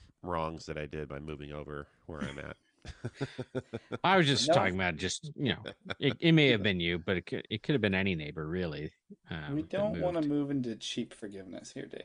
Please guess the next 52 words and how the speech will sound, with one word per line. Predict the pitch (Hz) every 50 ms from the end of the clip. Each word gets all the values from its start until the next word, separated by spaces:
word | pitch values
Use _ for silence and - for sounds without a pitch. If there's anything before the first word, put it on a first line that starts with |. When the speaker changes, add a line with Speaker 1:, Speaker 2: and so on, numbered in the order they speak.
| - - -
Speaker 3:
So | - - - -
let's | - 95 85
be | 87
Speaker 2:
Oh. | 101 113 117
Speaker 3:
careful | 117 - 92 90
Speaker 1:
That's | 110 113 -
Speaker 3:
that | -
we're | - 139
Speaker 1:
what | 139
you, | 139 135
Speaker 3:
just | -
Speaker 1:
that's, | - 135
Speaker 3:
whitewashing | 135 143 147 - 131 117 120 139 - - 98 80
Speaker 1:
okay. | - -
Speaker 3:
<laughs> |
over | 156 151 147 156
and | 143 - 160
trying | - 151 147 147 147 143
to | 139 - - 139
undo | 131 127 120 131 135 139
something. | 131 - - 107 101 - - -
Speaker 2:
Yeah, | 139 131
some | 131 - - 214 208
things | 202 226 214 185 -
are | 190
Speaker 1:
Ah, | 170 156
Speaker 2:
still | 123 110
Speaker 1:
these, | - -
Speaker 2:
working | 262 - - 214 196
through | - 120 -
Speaker 1:
these | 170 - 185
Speaker 2:
here, | 180 -
man. | 143 151 147 127 -
Speaker 1:
callbacks | - 156 151 147 165 - - -
and | - 101 180
circling | - - 131 135 127 - 131 135 123 104
back | 113 113 120 117 -
around. | 107 95 92 92 92 87 80 78 98
Look | 113 -
at | 101 - -
this | 85 -
show. | - - 76 67 65 - -
<laughs> | _ _ _ _ _ _ _ _ _ - - - - - - - - - - - -
Speaker 3:
You | 156 151
bring | 180 196 202
on | 190 165 151
a |
therapist. | 131 - 127 123 120 104 - 95 90 -
That's | 123 120 139
what | 143 123 117
we | 110
do. | 101 98 90 85 87 87